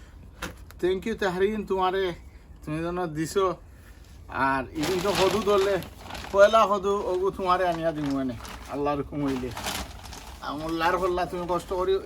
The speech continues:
রইছো, আর তুমি গিফট আমারে দিছো, মাশাআল্লাহ, সুন্দর গিফট। আসলে এখন এক গার্ডেনার আরেক গার্ডেনার রে যখন যে কোনো গাছ বা ইটা দেওয়া হয়, অন্য অন্য গিফট থাকি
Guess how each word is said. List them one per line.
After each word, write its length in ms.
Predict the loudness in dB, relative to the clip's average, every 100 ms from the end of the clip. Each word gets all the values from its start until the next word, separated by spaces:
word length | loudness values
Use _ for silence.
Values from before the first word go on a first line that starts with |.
| -6 -6 -4
রইছো, 400 | -4 -2 -2 -4 -10 -18 -18 -14 -8
আর 300 | -4 -2 -2 -4 -8 -10 -10 -10 -10 -8
তুমি 180 | -6 -4
গিফট 280 | 0 0 2
আমারে 280 | 0 0 0
দিছো, 240 | -2 -4 -2
মাশাআল্লাহ, 460 | -2 -2 0 0
সুন্দর 420 | -2 -2 -2 -2
গিফট। 300 | -2 -4 -6
আসলে 460 | -6 -6 -4 -2 -2
এখন 240 | -2 -6 -10 -12 -12 -10 -4 0
এক 180 | 0 2
গার্ডেনার 420 | 0 0 0 2
আরেক 260 | 2 0 -2
গার্ডেনার 440 | -2 -2 -2 -4 -4
রে 80 | -6 -8 -10 -16 -18 -18 -16 -6 -2
যখন 400 | 0 2 0 -4 -8 -4
যে 100 | -4
কোনো 200 | -4 -6 -4
গাছ 340 | -2 0 -2 -4
বা 60 | -4
ইটা 220 | -4 -4
দেওয়া 240 | -4 -2 -2
হয়, 320 | -2 -4 -8 -14 -20 -14 -4
অন্য 220 | -2 -2
অন্য 280 | -4 -6 -6
গিফট 180 | -6
থাকি 260 | -6 -4 -4